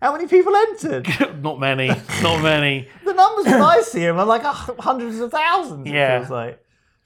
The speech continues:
Speaker 1: Number
Speaker 2: Um,
Speaker 1: three, I like that.
Speaker 2: So there was, there were issues pretty early on. Um, oh, there was only two places they could get fresh water,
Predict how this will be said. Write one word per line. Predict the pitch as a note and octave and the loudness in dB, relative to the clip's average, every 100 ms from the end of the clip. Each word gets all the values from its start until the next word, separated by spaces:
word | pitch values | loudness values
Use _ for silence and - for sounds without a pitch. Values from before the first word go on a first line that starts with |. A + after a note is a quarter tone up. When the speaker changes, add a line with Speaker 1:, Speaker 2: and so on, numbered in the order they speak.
| _ _ _ _ _ _ - | _ _ _ _ _ _ -18
Speaker 1:
Number | D#3+ | -4
Speaker 2:
Um, | D#3 E3+ F3 | 2 2 2
Speaker 1:
three, | D#3+ A#2+ | 0 -2
I | |
like | B2+ C#3+ | -4 -4
that. | C3+ A2+ G#2+ _ _ _ | -6 -8 -10 _ _ _
Speaker 2:
So | - G#3 | -8 -2
there | G#3+ | 0
was, | A3 G#3+ G#3+ | 0 -4 -4
there | G3+ | 0
were | G3 | 0
issues | G3+ G#3 G#3 E3 D3+ | 0 -2 -4 -6 -6
pretty | - F3 D#3+ | -8 -2 0
early | D3+ C#3+ | 0 0
on. | C#3 A#2 A2 A2 A#2 _ - | -2 -2 -4 -10 -18 _ -8
Um, | C3 C3 B2+ B2+ B2 - | -4 -2 -2 -6 -8 -2
oh, | C4 | 0
there | A3 G#3 | 0 0
was | A3+ | 0
only | A3+ | -2
two | G#3+ A#3 | -6 -10
places | - G#3 G3 D#3+ | -4 -4 -4 -8
they | F3 | -10
could | E3 | -10
get | - D3+ | -10 -10
fresh | - D#3+ - | -8 -10 -8
water, | D#3 C#3+ C#3 A#2+ A2 | -10 -10 -10 -12 -12